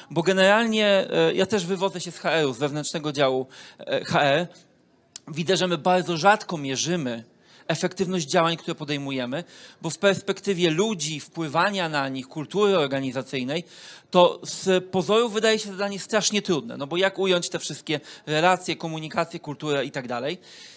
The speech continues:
Natomiast uważam, że jest inaczej. Uważam, że da się to mierzyć. Uważam, że każdy H R-owiec, czy jest H R biznes partnerem, H R menadżerem,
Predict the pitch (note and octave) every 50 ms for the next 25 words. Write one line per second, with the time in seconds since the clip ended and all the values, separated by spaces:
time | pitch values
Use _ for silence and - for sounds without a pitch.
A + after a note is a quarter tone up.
0 | - _ D#3+ F3+ F3+ - A#3 A#3 A#3+ A#3 A3+ - - - - - _ _ _ _
1 | _ _ - E3+ F3+ A3+ G#3 G3+ A3+ G#3 G3 G#3+ G#3 D#3+ F3+ F3+ E3+ C#3 B2 -
2 | - - - - - - - C#3 C#3+ F3+ F#3 F3 G3 F#3+ F3 D#3 F3 D3+ D3 G3
3 | G3 - - F#3 F3+ E3+ D#3 D3+ D3 C#3 C3+ B2 A#2+ D3 E3 - - - - -
4 | D#3 D3 F#3 F#3+ F#3 G3 G3 F#3+ F3 F3+ F#3+ F#3 F3+ - - - - - - G#3
5 | G#3+ F#3 E3 E3+ G#3+ G#3+ G#3+ G#3+ - - _ _ - - G3 F#3 - F3+ F3 F3+
6 | E3+ E3 D#3 C3+ C3+ B2 B2 - - - - D#3+ D3+ D3 C#3+ - - D#3+ D3+ D3+
7 | D#3 D3+ E3 D3+ F3+ D#3 - - F3 E3 E3 - E3+ F3 E3+ E3 D#3 C#3+ C3+ -
8 | D3 D3 D#3+ E3+ F3 F3+ F3+ F3 E3 D3+ E3 D#3+ D#3 D3+ D3